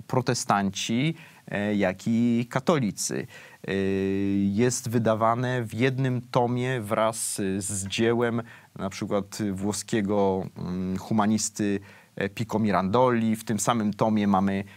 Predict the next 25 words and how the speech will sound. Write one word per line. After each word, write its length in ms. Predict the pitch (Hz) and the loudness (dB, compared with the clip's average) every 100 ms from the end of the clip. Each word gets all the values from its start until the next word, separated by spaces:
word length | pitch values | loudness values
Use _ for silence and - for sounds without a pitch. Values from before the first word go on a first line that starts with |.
| - | -10
mamy 340 | - 101 101 101 | -2 0 0 0
dzieło 360 | 107 104 95 | 0 0 2
Erasma 360 | 95 95 95 95 | 2 2 0 -2
z 40 | |
Rotterdamu. 840 | 95 92 104 95 127 131 123 110 107 | -2 -2 -4 0 2 2 0 -2 -2
E, 440 | - - - _ - 107 104 104 104 104 | -6 -20 -20 _ -2 0 2 2 0 -2
w 60 | - | 0
tym 160 | 135 | 0
samym 500 | 123 151 143 127 113 107 - | 2 2 2 2 0 -2 2
tomie 500 | 151 135 113 92 98 - | 2 4 0 0 -4 -2
mamy 320 | 113 120 107 | 2 2 0
takie 420 | 110 110 110 107 - 160 | -2 -2 -2 -2 0 6
imprimatum, 800 | 170 151 147 147 143 135 110 - - _ - | 6 6 4 4 2 2 -4 -4 -12 _ -6
czyli 220 | - 113 | -2 -2
zezwolenie, 1080 | 101 151 131 117 139 143 156 135 107 90 - - _ _ | 2 2 2 2 4 4 4 4 0 0 -6 -14 _ _
prawda, 400 | 107 98 107 127 - - _ - | -4 0 2 0 -4 -20 _ -10
e, 60 | - 95 101 101 101 98 - | -4 0 2 2 0 -2 -2
od, 360 | 113 120 - - - | 0 0 -2 -10 -6
od 180 | 117 | -4
Filipa 340 | - 143 139 123 | 2 2 2 2
Melanchtona, 760 | 123 107 107 - - 135 101 | 2 0 0 -2 0 0 0
czyli 240 | - 101 98 | -2 0 0
jednego 460 | 101 113 117 107 | 2 2 2 0
z 140 | 101 - | -2 -6
twórców, 680 | - 139 131 - 123 120 | 0 2 2 0 -2 0